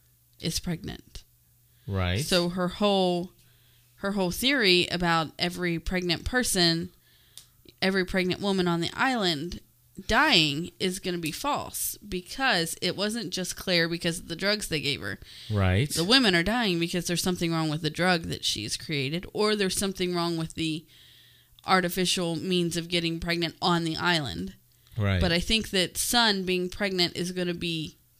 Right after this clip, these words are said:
Speaker 1: part of the key to them exposing Juliet, or at least I hope so.
Speaker 2: We'll see how that goes, but I, I, I would agree that
Speaker 1: Because wouldn't she start getting sick? I mean, she's been on the island, she's been pregnant for a little while.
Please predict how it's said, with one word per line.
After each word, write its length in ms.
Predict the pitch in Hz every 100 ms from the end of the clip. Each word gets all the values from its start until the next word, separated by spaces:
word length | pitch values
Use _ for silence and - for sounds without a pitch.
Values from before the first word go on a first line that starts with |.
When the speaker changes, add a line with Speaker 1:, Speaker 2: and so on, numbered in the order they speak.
| -
Speaker 1:
part 200 | 196 180
of 120 | 170
the 80 | 170
key 320 | - 196 180
to 160 | -
them 460 | 170 165 156 156 156 - _ _ _ _ _ _ _ _ _ -
exposing 760 | 175 - - 170 165 160 156
Juliet, 400 | 151 151 151 - -
or 180 | 170
at 120 | 156 -
least 240 | 165 -
I 80 | 139
hope 220 | 160 -
so. 260 | - - - _ - - -
Speaker 2:
We'll 200 | - 104
see 200 | 98 -
how 140 | 92 90
that 180 | 87 92
goes, 220 | 95 87
but 160 | - 104
I, 320 | 104 101 98 101
I, 100 | 95
I 20 |
would 160 | 95 101
agree 260 | 95 101 98
that 100 | 95
Speaker 1:
Because 280 | 185 214 202
wouldn't 220 | 196 196
she 120 | 220
start 280 | - 196 160
getting 260 | 190 196
sick? 380 | 190 202 247 - -
I 60 |
mean, 120 | 175 175
she's 180 | 185
been 180 | 175 175
on 140 | 175 175
the 100 | 170
island, 320 | 170 170 170
she's 140 | -
been 140 | - 185
pregnant 320 | 185 180 185
for 80 | -
a 40 | 180
little 220 | 175 170
while. 420 | 165 160 156 160